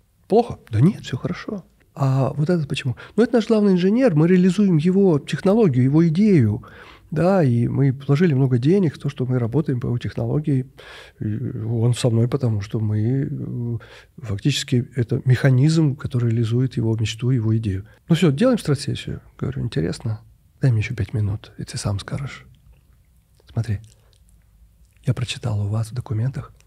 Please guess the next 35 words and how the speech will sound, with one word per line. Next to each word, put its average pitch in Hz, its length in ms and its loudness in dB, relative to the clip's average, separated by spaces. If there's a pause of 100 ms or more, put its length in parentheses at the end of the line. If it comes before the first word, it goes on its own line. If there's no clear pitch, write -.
(280)
что - 180 -6
вы 110 80 -2
собираетесь 110 520 -2
переходить 110 500 -6
на 110 80 -4
новую 107 200 -4
технологию». 110 540 -6 (800)
«Ну, 208 240 0 (160)
да, 113 200 0 (200)
технологию 123 500 2
не 120 120 4
этого 135 260 2
главного 107 300 2
инженера». 107 420 -6 (760)
«Нет». 107 300 0 (1120)
«А 110 160 0
он 117 300 0 (720)
что, 127 340 -4 (160)
э, 143 180 -6 (160)
смирится 165 320 2
с - 60 -6
тем, 113 180 0
что 131 160 -6
вы 113 100 0
отказались 113 420 0
от - 60 -12
его 113 120 0
технологии?» 123 520 -8 (300)
«Ну 131 80 0
да, 120 300 2
ты 131 100 -6
прав, 107 320 -2
он 110 140 -4
уйдёт». 110 400 -6 (420)
«Куда?» 113 280 0